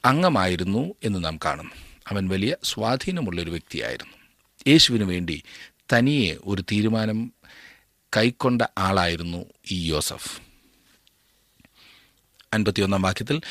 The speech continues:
അവൻ അവരുടെ ആലോചനയ്ക്കും പ്രവൃത്തിക്കും അനുകൂലമല്ലായിരുന്നു എന്ന് കാണുന്നു. യോസഫ് സന്നിധി സംഘത്തിലെ ഒരു അംഗമായിരുന്നെങ്കിലും അവർ എടുത്ത തീരുമാനത്തിൽ അവന് യോജിപ്പില്ലായിരുന്നു. അതിനാൽ യേശുക്രിസ്തുവിനെ ക്രൂശിൽ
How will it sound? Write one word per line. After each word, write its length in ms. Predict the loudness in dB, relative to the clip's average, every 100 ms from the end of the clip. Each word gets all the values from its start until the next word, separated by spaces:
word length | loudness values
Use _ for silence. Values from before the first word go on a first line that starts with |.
| -16 -2
അവൻ 220 | 4 6 4 2
അവരുടെ 380 | 4 6 6 4 2
ആലോചനയ്ക്കും 680 | 2 6 6 6 2 2 -4
പ്രവൃത്തിക്കും 600 | -2 -4 -2 -4 -2 -4 -4 -2
അനുകൂലമല്ലായിരുന്നു 1120 | -2 0 2 2 2 0 0 0 2 2 2 -2 -6
എന്ന് 180 | -4
കാണുന്നു. 340 | -4 -6 -8 -20 -20 _ _ _ _ _ _ _ _
യോസഫ് 400 | -2 0 -2 -6 -10 -16 -16 -12
സന്നിധി 520 | 0 2 2 0 -2
സംഘത്തിലെ 560 | 0 0 -2 0 0 -2 -4
ഒരു 180 | -4 -4 -2
അംഗമായിരുന്നെങ്കിലും 1040 | -2 0 0 0 0 0 0 -2 0 -2 -6 -20 -20 -20 _ _ 2
അവർ 180 | 4 4
എടുത്ത 300 | 4 0 -4
തീരുമാനത്തിൽ 760 | -2 0 2 2 2 0 0 0 -2 -4
അവന് 300 | -4 -2 -2
യോജിപ്പില്ലായിരുന്നു. 920 | 0 0 -2 -4 -2 2 2 0 -6 -12 -20 _
അതിനാൽ 320 | 2 4 2 0 -8 -20 0
യേശുക്രിസ്തുവിനെ 720 | 4 4 2 -2 -4 -2 -2
ക്രൂശിൽ 520 | -2 -2 -2 0 -2